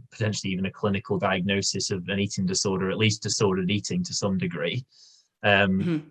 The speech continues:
Speaker 1: and that's something that, you know, I try and talk about a lot in my minds. And I, I personally think it's,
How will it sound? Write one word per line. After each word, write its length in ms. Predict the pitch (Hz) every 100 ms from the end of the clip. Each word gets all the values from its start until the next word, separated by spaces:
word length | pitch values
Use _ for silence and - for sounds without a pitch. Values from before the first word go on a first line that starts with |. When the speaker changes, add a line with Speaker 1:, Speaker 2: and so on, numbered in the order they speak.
| -
Speaker 1:
and 120 | 131
that's 200 | 127 -
something 300 | 127 113 104
that, 180 | 98 - _ _
you 80 | 104
know, 60 | 101
I 180 | 104 -
try 220 | - 117 107
and 120 | 107
talk 220 | 107 98
about 240 | 95 95
a 40 | 98
lot 280 | 104 104 101
in 80 | 95
my 220 | 95 95
minds. 240 | 95 92
And 80 | 95
I, 160 | 101 -
I 180 | 110 113 110
personally 380 | 110 101 - -
think 200 | 107 92
it's, 260 | - -